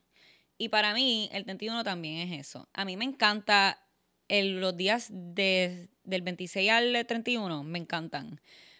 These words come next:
Porque ya yo hice todo lo que yo tenía que hacer de Christmas, ya cumplí con todo el mundo. Y ahora, estos días, yo los cojo para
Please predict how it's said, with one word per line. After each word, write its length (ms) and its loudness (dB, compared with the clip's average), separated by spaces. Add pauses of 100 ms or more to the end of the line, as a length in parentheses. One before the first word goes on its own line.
(120)
Porque 800 2 (800)
ya 220 2
yo 120 2
hice 220 -2
todo 160 -4
lo 40 -2
que 100 -6
yo 60 -4
tenía 220 -6
que 80 -6
hacer 180 -10
de 140 -6
Christmas, 360 -10
ya 120 -8
cumplí 260 -4
con 160 -10
todo 160 -6
el 80 -6
mundo. 520 -10 (360)
Y 120 -2
ahora, 420 4
estos 320 -4
días, 460 -2
yo 300 -4
los 520 -4
cojo 220 -2
para 280 -2